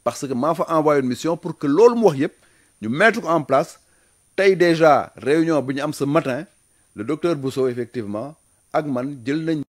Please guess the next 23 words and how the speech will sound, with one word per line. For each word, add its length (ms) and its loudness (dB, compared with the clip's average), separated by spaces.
toutes 220 -12
les 140 -2
dispositions 640 -8
pour 260 -14
que 220 -8
ñu 180 -12
joxe 260 -8
jour 180 -8
boo 180 -8
xamante 260 -10
ne 100 -8
le 120 -6
C 180 -6
T 160 -6
E 40 -6
de 100 -10
Kédougou 400 -8
day 160 -4
démarrer 340 -4
dans 160 -8
les 160 -10
meilleures 360 -4
conditions. 440 -12